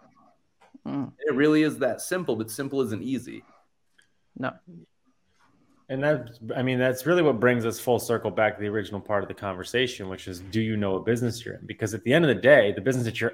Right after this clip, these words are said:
Speaker 3: actually in is not really utilization or caring. It's time arbitrage, right? Because what you afford them is the ability to not waste time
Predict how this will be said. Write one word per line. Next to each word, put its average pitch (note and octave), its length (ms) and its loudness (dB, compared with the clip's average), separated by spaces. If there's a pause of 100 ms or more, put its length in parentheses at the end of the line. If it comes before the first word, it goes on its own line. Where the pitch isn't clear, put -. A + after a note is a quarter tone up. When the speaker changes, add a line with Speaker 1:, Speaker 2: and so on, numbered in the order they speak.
Speaker 3:
actually C3 500 2
in D#3+ 160 0
is A2+ 140 0
not B2+ 240 2
really B2 200 2
utilization G#2+ 640 -2
or F#2 80 -8
caring. C3 460 0 (240)
It's C#3 120 -2
time E3 240 4
arbitrage, - 640 -2
right? A#2+ 260 -4
Because A#2+ 260 0
what D3 120 2
you G#3 280 4
afford C3 380 6
them F#2+ 160 2 (200)
is C3 160 0
the D3+ 80 2
ability G#2+ 640 2 (400)
to D3 180 4
not B2+ 400 4
waste C#3+ 420 2
time A#2 540 0